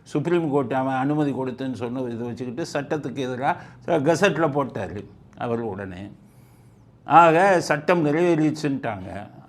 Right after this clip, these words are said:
சட்டம், அந்த சட்டமே செல்லாது. சட்டத்திற்கு தீர்ப்பு சொல்லும் சுப்ரீம் கோர்ட்டுக்கே சட்டம் தெரியலன்னா நீ எப்படியா கொடுத்த? கவர்னருடைய அனுமதியை கொடுக்க நீ யார்? இந்தியன் அரசியல் சட்டத்தின் கார்டியனுங்கிறான் சுப்ரீம் கோர்ட்டை. நீயா கார்டியனு?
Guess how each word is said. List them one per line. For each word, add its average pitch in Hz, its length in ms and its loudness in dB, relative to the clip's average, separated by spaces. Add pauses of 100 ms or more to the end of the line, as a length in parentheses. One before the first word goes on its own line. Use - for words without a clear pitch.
(200)
சட்டம், 123 320 -2 (120)
அந்த 117 140 -2 (100)
சட்டமே 151 340 2 (100)
செல்லாது. 151 440 4 (600)
சட்டத்திற்கு 180 680 4 (120)
தீர்ப்பு 208 280 2 (100)
சொல்லும் 190 320 2
சுப்ரீம் 196 360 2
கோர்ட்டுக்கே 180 360 4 (100)
சட்டம் 180 300 4
தெரியலன்னா 151 460 2 (120)
நீ 139 60 2 (160)
எப்படியா 190 320 4 (120)
கொடுத்த? 143 320 -4 (120)
கவர்னருடைய 190 600 0 (100)
அனுமதியை 151 400 -2 (100)
கொடுக்க 151 320 -2 (100)
நீ 156 100 0 (180)
யார்? 165 220 0 (880)
இந்தியன் 208 580 4
அரசியல் 196 480 2
சட்டத்தின் 190 420 -2 (140)
கார்டியனுங்கிறான் 202 920 4
சுப்ரீம் 180 380 -2
கோர்ட்டை. 156 220 -2 (100)
நீயா 170 240 4 (140)
கார்டியனு? 147 480 2